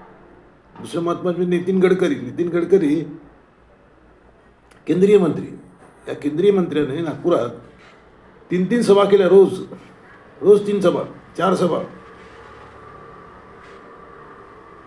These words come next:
म्हणजे, गडकरींनी ही निवडणूक सिरियसली घेतली होती असं दिसतंय. आहे या दोघांचे कार्यकर्ते, नेते यांनी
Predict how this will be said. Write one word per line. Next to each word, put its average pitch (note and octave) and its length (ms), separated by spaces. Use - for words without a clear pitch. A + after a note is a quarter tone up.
म्हणजे, D#3+ 180
गडकरींनी F#3+ 540
ही F#3 220
निवडणूक E3 360
सिरियसली F#3+ 480
घेतली D3 280
होती F#3 240
असं E3+ 240
दिसतंय. D3+ 360
आहे - -
या C#3+ 60
दोघांचे E3 680
कार्यकर्ते, D#3+ 760
नेते D3+ 640
यांनी D3+ 640